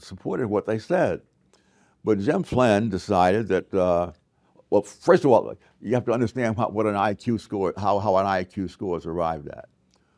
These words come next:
Whatever number of, uh, questions answered correctly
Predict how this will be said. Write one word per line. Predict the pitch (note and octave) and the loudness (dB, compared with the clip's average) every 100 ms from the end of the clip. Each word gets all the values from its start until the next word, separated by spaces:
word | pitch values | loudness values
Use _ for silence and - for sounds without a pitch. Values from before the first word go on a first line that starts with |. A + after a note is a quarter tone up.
| _ | _
Whatever | A2+ A#2+ D#3 F3 E3+ | -2 2 2 2 2
number | C3+ C3 C3+ C#3 C3 B2+ | 0 0 0 0 -2 -2
of, | D#2 G#1+ F2+ E2 D#2 | -2 -4 -4 -6 -4
uh, | E2+ D#2+ D#2 D2+ _ _ _ _ _ _ _ | -4 -2 -4 -8 _ _ _ _ _ _ _
questions | C3 B2+ A#2 F#2+ | -2 0 -2 -4
answered | G#2+ A2 F#2+ | -2 -4 -6
correctly | - F#2+ G2 G2+ D2 B1+ - | -8 -2 2 2 0 -14 -14